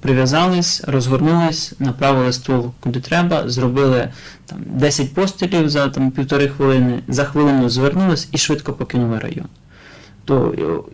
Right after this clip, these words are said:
ідея в тому, що вони автоматизовані, у них хороше сучасне сау, яке, е, все робить саме.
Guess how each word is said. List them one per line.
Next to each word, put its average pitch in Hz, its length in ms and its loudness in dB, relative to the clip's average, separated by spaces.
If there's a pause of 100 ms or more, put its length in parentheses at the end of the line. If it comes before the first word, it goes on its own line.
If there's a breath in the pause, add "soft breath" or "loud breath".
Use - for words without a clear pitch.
ідея 175 280 2
в 170 40 -2
тому, 190 140 0
що 165 140 0
вони 151 120 4
автоматизовані, 147 840 2 (340)
у 139 80 0
них 131 240 -2 (260)
хороше 143 600 -2
сучасне 127 500 -2
сау, 196 440 0 (380 loud breath)
яке, 151 420 0 (140)
е, 120 500 -2 (640)
все - 280 0
робить 127 240 2
саме. - 240 -2